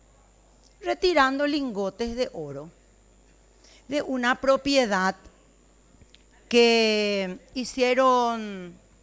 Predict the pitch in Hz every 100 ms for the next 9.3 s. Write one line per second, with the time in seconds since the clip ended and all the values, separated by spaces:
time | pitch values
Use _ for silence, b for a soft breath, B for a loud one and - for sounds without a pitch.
0 | _ _ _ _ _ - 226 226 - 240
1 | 247 - 208 - 302 302 254 277 - -
2 | - - 214 220 208 180 185 247 285 220
3 | 214 190 165 247 208 196 - - - _
4 | - 196 196 180 269 233 262 233 220 302
5 | 277 196 208 - 208 170 - 277 208 190
6 | 196 - b b b b b - 226 208
7 | 214 285 320 277 240 202 202 196 180 185
8 | 214 226 190 202 247 226 180 196 226 240
9 | 226 180